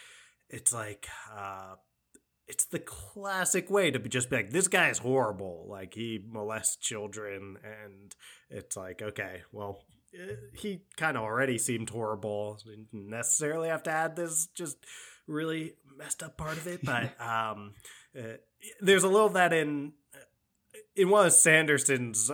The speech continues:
Speaker 1: earlier works, I'll just say, there's a character that's, like, already crappy, and then it's just like, "And he's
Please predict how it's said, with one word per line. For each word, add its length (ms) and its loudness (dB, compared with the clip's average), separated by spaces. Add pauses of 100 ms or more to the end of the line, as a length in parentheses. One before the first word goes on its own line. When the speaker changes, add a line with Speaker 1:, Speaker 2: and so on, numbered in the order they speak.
Speaker 1:
earlier 460 0
works, 260 -6
I'll 140 -6
just 240 -2
say, 160 -4
there's 180 -6
a 60 -6
character 320 -4
that's, 160 -8
like, 180 -8
already 520 -6 (100)
crappy, 480 -2
and 120 -12
then 140 -8
it's 140 -12
just 160 -6
like, 200 -12
"And 300 -4
he's 320 -6